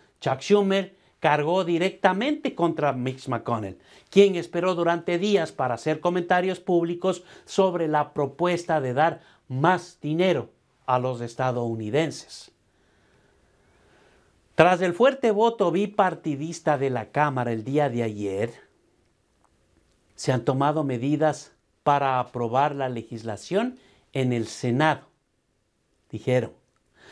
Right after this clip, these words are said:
para entregar rápidamente los cheques a los estadounidenses, un cheque de dos mil dólares en lugar de seiscientos, dijo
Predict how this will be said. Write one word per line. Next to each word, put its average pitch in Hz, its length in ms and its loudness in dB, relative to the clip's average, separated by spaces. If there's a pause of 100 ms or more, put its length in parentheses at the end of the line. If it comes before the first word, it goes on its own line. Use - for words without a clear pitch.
(180)
para 160 200 6
entregar 180 400 4
rápidamente 220 680 2
los 202 300 0
cheques 226 400 2
a 196 80 4
los 190 180 -2
estadounidenses, 180 1040 0
un 175 160 -4
cheque 202 380 -2 (180)
de 170 140 4
dos 170 220 0
mil 196 260 -2
dólares 196 560 2 (180)
en 190 240 2
lugar 185 480 2 (260)
de 175 180 0
seiscientos, 156 1080 -2 (120)
dijo 117 480 -2